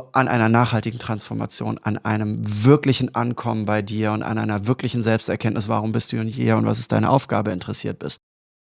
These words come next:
wenn du nur schnell, schnell irgendwelche Ergebnisse machen willst, die, äh, irgendwie Anerkennung sorgen oder whatever,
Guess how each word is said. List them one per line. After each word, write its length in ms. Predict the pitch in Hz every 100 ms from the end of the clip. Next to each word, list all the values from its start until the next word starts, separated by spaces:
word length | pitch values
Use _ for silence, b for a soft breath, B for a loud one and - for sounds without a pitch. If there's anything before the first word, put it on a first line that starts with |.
| _ -
wenn 100 | 117
du 80 | 117
nur 180 | 120
schnell, 280 | 117 123 117
schnell 280 | - 127 127
irgendwelche 380 | 127 123 120 113
Ergebnisse 440 | 107 139 135 120
machen 300 | 113 110 113
willst, 400 | 120 127 - -
die, 200 | 123 120 117 _ _ _ -
äh, 200 | 113 110
irgendwie 380 | 131 127 120 117
Anerkennung 680 | - - 131 127 139 127 123
sorgen 380 | 113 123 131 127
oder 360 | 117 113 110 110
whatever, 720 | - 117 135 - 147 165